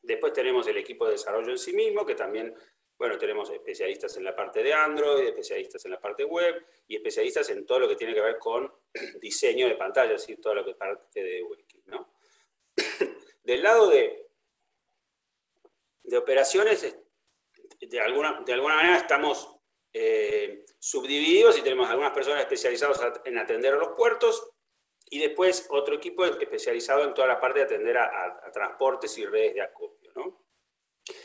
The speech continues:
Y a los choferes, para los choferes tenemos un canal de atención que,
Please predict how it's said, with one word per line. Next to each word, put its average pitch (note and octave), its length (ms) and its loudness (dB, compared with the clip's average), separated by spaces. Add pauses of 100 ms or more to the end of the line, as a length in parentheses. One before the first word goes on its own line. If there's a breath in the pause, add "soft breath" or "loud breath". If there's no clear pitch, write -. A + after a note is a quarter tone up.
(160 loud breath)
Y D3+ 100 -2
a E3+ 60 6
los F#3 140 4
choferes, A3+ 480 8 (200)
para - 160 4
los D3+ 120 2
choferes A3 320 4
tenemos C#3+ 260 -4
un C3+ 80 -10
canal C#3+ 240 0
de C#3 80 2
atención C3 400 -2
que, A2+ 300 -4